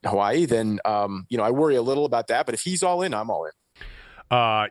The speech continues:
Speaker 2: yeah, I think that's a really important part of it. And I think that, you know, that's only something the team can do to sort of get the sense as to whether or not he's gonna come in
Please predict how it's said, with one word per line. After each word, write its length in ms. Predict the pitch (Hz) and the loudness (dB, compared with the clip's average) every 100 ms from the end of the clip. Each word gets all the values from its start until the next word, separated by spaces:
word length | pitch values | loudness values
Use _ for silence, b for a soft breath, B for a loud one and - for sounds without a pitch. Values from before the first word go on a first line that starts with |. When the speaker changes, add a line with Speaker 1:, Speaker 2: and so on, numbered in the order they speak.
| 120 | 0
Speaker 2:
yeah, 200 | 127 87 | 0 2
I 120 | 110 | 0
think 180 | 208 180 | 0 0
that's 180 | 175 | 0
a 60 | 147 | 0
really 240 | 123 123 | 0 0
important 420 | 117 98 113 95 80 | -2 -2 -2 -2 -4
part 220 | 85 80 | -2 -2
of 100 | 76 | -4
it. 120 | 76 | -6
And 200 | 87 87 | -4 -2
I 80 | 87 | -2
think 240 | - 98 - | -2 -6 -4
that, 200 | 90 - | -6 -2
you 140 | 92 | -4
know, 160 | 85 80 | -2 -2
that's 340 | 90 92 - | -2 -2 -4
only 240 | 98 87 | -4 -4
something 420 | 82 - 87 85 78 | -4 -4 -6 -6 -6
the 60 | |
team 300 | 78 117 98 | -4 -2 -2
can 180 | 90 87 | -4 -6
do 180 | 78 80 | -4 -4
to 100 | 80 | -6
sort 240 | - 98 | -6 -6
of 40 | 82 | -4
get 140 | 85 | -6
the 80 | 80 | -6
sense 400 | - 90 82 - | -6 -4 -6 -8
as 140 | 82 | -6
to 80 | - | -6
whether 240 | 82 80 | -4 -4
or 40 | 80 | -4
not 200 | 80 76 | -4 -4
he's 180 | 90 78 | -6 -6
gonna 140 | 80 | -6
come 280 | - 92 82 | -4 -4 -2
in 140 | 78 | -4